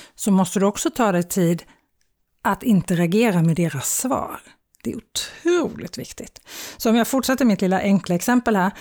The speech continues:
om var du kommer ifrån, så plockar jag upp de första kommentarerna så att de syns på skärmen och säger: "Hej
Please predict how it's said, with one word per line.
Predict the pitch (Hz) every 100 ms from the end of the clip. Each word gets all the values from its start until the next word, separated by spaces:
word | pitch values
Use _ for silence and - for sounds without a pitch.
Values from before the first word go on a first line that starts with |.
| - - _ _
om | 214
var | 185
du | 170
kommer | 175 220 220 220
ifrån, | 214 175 196
så | 254
plockar | 302 294
jag | 320 285
upp | 285 -
de | 311
första | 349 - 294
kommentarerna | 269 277 302 262 247 262
så | 262
att | 262
de | 240
syns | - 240 220 247 -
på | 240
skärmen | 269 226 196 214
och |
säger: | 220 196
"Hej | 202